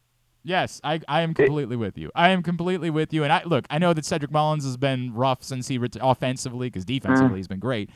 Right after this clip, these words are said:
Speaker 1: He's been rough offensively since he returned. Um, but th-, I was okay with it being that guy. Like, s-, just somebody.
Speaker 2: Yeah,
Speaker 1: Tell me,
Speaker 2: me
Speaker 1: tell,
Speaker 2: too.
Speaker 1: tell me there's someone that's gonna be a part of this thing five years from now. Like, just say they're, we're doing things differently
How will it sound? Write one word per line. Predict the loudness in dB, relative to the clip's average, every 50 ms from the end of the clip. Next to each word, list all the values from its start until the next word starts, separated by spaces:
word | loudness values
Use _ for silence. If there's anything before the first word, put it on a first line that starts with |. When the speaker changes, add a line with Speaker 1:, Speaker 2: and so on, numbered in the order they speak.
| -20 -20 -20 _ 0
Speaker 1:
He's | 0 4 4
been | 4 6 6
rough | 6 4 6
offensively | 4 4 4 4 2 0 -2 -2 -4 -6 -6 -6 -4 -6
since | -6 -6 -6 -8 -6
he | -6 -4
returned. | -4 -4 -4 -2 0 0 2 2 0 0 -2 -4 _ _ _ _ _ _ -4
Um, | 0 2 4 4 4 2 4
but | 2 0 0 0
th-, | -8 -2 4
I | 6 8
was | 8 10 8
okay | 8 6 6 6 6
with | 8 6
it | 6
being | 4 4 2 4
that | 2 2 2 2 0 -4
guy. | -14 -12 -8 -4
Like, | -4 -2
s-, | -2 -2 -2 -2
just | 0 0 0 4
somebody. | 8 8 8 8 6 -2 2 4 6
Speaker 2:
Yeah, | 8
Speaker 1:
Tell | 10 10 10 8
me, | 6 6 2
Speaker 2:
me | 2 4
Speaker 1:
tell, | 6 6 6 6
Speaker 2:
too. | 4 0 -8 -4
Speaker 1:
tell | 2 4 6 6 6
me | 6 4 0 0 0 -2 -6 -2 2 6 10 12 12 10 10 6 0 2 2 4 6
there's | 6 6 6 6 4
someone | 2 4 4 4 4 4 2 2 2 2 2 0 -4 -8 _ -16 -20 -6 6
that's | 6 6 6
gonna | 6 4 4 6
be | 6 6
a | 6
part | 8 10 10 10 10
of | 8
this | 6 4 2 2
thing | 0 0 0 2
five | 2 2 2 2 2
years | 2 2 2 0 0 -2
from | -4 -4 -4 -4 -4 -6 _ -8
now. | -6 -4 -4 -6 -8 -10 _ -4
Like, | -2 0 0 -2 _ _
just | 0 2 2 2 2 -2 -4
say | -2 0 0 0 0 0 0 -2 -4 -8 -20 -20 -4 4
they're, | 4 4 4 4 4
we're | 4 4
doing | 6 8 8 10 10 8 6 4
things | 2 2 2 2 0
differently | 4 4 4 4 4 0 0 0 0 0 0 0 0 0